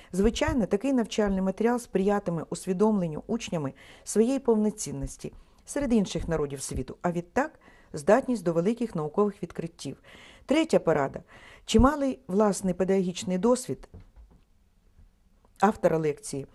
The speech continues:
співпраця із досвідченими вчителями-природничниками дозволяють мені стверджувати, що закріпити і посилити сказане можна через використання історії природничих наук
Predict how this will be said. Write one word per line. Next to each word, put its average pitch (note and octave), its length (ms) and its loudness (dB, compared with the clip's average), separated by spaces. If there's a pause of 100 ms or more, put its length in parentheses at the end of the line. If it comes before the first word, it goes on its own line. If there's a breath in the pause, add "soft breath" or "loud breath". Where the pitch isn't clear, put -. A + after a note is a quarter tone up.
(280 soft breath)
співпраця A3 640 2
із F#3 200 0
досвідченими F3+ 800 -2
вчителями-природничниками F3+ 1200 0 (380 loud breath)
дозволяють B3 460 2
мені G#3+ 120 4
стверджувати, F3+ 600 0
що - 160 -4
закріпити A3 560 0
і F#3+ 40 0
посилити F3+ 560 0
сказане C#3 480 -2 (360 loud breath)
можна C4 300 4
через A#3 340 -2
використання F#3+ 640 0
історії G3+ 380 0
природничих E3+ 600 -2
наук G3 340 0